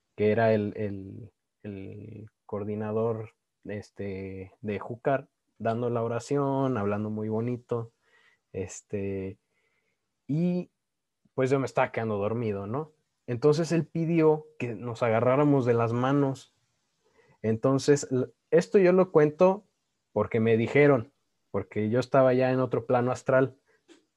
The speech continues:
Entonces, <laughs> este,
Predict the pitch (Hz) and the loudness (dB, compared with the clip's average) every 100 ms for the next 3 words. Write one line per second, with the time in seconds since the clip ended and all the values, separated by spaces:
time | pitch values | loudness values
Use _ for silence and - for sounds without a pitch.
0 | _ _ _ - 127 117 170 170 147 185 | _ _ _ -6 -4 2 4 4 4 2
1 | 156 - 220 - 147 - _ - - - | 2 -4 -12 -4 -4 -6 _ -20 -18 -16
2 | - - _ - 113 117 - - 120 120 | -16 -20 _ -6 -2 -2 -4 0 2 4
3 | 117 117 117 117 - | 2 0 0 -2 -4